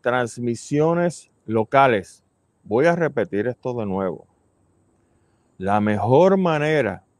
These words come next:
de prevenir que la variante MU y todas las me-, demás variantes que aparezcan lleguen de país a país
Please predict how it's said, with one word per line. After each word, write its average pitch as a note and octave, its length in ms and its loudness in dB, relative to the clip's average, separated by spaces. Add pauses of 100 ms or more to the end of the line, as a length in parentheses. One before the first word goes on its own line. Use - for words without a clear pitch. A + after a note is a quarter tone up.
(140)
de G2+ 140 -2
prevenir B2+ 680 -2 (840)
que A#2 120 -2
la A2 140 2
variante C3 500 0
MU D3+ 240 -2
y B2+ 80 -6
todas B2+ 380 2
las F3+ 100 4
me-, C#3 220 -2
demás B2+ 260 -2
variantes C#3 480 -2
que - 80 -6
aparezcan G#2 560 -4 (1300)
lleguen D#3+ 460 2
de A#2+ 140 6
país A#2+ 520 4
a G2+ 120 2
país B2+ 580 -2